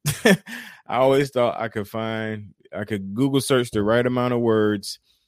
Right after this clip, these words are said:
and put 'em together the right way, and then I can find the perfect YouTube clip program for free that would, uh, set me on the path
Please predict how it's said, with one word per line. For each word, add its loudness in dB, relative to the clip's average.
and -6
put 0
'em -2
together 0
the 0
right 0
way, -2
and -10
then -8
I -6
can -16
find -8
the -18
perfect -4
YouTube -4
clip -4
program -2
for -10
free -2
that -6
would, -8
uh, -10
set -6
me -8
on -8
the -10
path -8